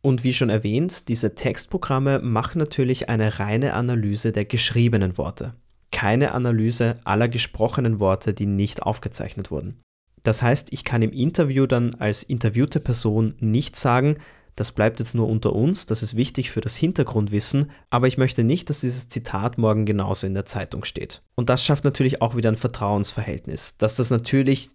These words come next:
nicht optimal ist, um die komplette Wahrheit zu finden, ist auch klar,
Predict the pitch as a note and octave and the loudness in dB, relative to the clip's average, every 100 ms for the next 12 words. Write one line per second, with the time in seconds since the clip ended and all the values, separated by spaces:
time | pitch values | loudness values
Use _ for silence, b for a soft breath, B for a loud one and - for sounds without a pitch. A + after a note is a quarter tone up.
0 | _ B2+ B2+ C3+ - A#2+ - A2+ G2+ A#2+ | _ 0 2 2 0 -2 0 2 4 4
1 | C#3 - - A2 A#2 A#2+ A2 A2 G#2 G#2+ | 2 2 -2 -4 -2 -2 -2 0 0 2
2 | C3+ - A#2 B2 A#2 A#2 A#2 B B B | 0 -2 -2 0 0 -2 -2 B B B
3 | A#2+ A#2 - G2 - - B2 C3+ | -4 -4 2 0 0 -2 2 2